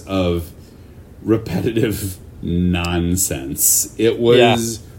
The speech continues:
Speaker 1: really odd.
Speaker 2: You know, when you, so first of all, I would completely agree and characterize this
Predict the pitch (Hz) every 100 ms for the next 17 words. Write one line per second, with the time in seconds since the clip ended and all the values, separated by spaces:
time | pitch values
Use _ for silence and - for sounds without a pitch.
0 | - 110 120 123 117 110 104 95 - -
1 | 71 58 57 - - - - - - -
2 | - - - 214 226 208 - - 208 202
3 | 208 196 185 - - 202 160 156 196 165
4 | 147 143 160 147 160 175 180 180 175 175
5 | 160 143 151 147 147 165 143 160 139 135
6 | 123 135 - -